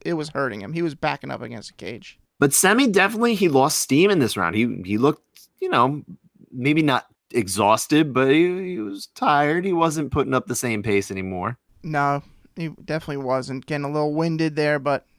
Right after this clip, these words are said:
Speaker 1: you know, he, he already had the win in the bag. Maybe he was just kind of, uh,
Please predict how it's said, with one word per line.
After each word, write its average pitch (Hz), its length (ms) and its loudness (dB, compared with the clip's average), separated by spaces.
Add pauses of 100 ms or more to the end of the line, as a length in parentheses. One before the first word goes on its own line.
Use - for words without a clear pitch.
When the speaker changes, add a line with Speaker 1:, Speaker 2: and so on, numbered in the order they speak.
Speaker 1:
you 117 80 -14
know, 113 240 -14 (100)
he, 151 220 -8
he 196 140 -2
already 180 160 0
had 139 160 -2
the 120 80 -6
win 131 160 -6
in 123 80 -8
the 110 60 -12
bag. 113 340 -6
Maybe 127 240 -10
he 131 80 -12
was 131 100 -14
just - 220 -12
kind 120 200 -6
of, 120 140 -10
uh, 123 180 -4